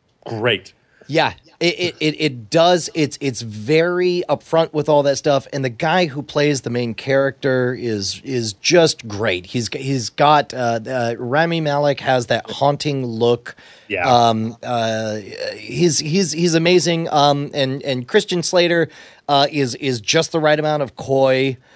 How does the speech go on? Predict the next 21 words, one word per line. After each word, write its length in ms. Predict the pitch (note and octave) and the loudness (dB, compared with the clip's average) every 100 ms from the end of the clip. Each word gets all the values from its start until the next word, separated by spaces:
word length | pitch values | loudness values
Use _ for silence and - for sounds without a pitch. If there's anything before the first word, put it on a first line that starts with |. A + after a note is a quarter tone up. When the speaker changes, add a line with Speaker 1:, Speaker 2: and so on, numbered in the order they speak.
| _ - | _ -2
Speaker 2:
Um, 580 | B2+ B2 A#2+ A#2 A2+ B2 - | 2 4 4 2 -4 -8 -6
uh, 300 | C#3+ A#2+ A#2 A#2 | -4 -4 -6 -10
it's, 420 | B2+ D#3+ E3+ - | -6 -2 -2 0
it's, 180 | F3 - F3 | -2 -2 -6
it's, 300 | - - - E3 | -8 -10 -12 -4
he's, 260 | E3+ G3 _ - | -4 -4 _ -4
it's 160 | E3+ | -2
great. 320 | - B3 - _ - | 2 2 0 _ -6
It's 120 | - | 0
great. 240 | F3 F#2 - | 0 -2 -8
I 80 | B2+ | -6
can't 220 | A#2+ D#3+ | -4 -2
say 100 | D#3+ | 0
enough 200 | C3 A2+ | 0 0
good 140 | B2 G#2+ | -4 -4
stuff 220 | A2+ G2+ | -4 -6
about 240 | F2+ F2 | -10 -14
it. 100 | E2 _ _ - | -18 _ _ -4
Speaker 1:
Yeah, 220 | A2 D#2+ - _ | -2 -2 -6 _
big 160 | C#3 B2 | -2 -2
fan, 220 | E2+ D2 | -4 -8